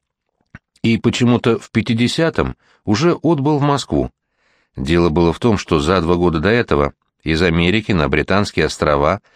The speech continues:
возвратился один из самых результативных источников информации по атомной теме Клаус Фукс. И в начале тысяча девятьсот пятидесятого года он был арестован и был вынужден признать факт передачи для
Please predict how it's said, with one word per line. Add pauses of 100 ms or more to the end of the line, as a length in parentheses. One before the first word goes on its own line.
(360)
возвратился
один
из
самых
результативных
источников
информации
по
атомной
теме (380)
Клаус
Фукс. (1200)
И
в
начале
тысяча
девятьсот
пятидесятого
года (320)
он
был
арестован (460)
и
был
вынужден
признать
факт
передачи
для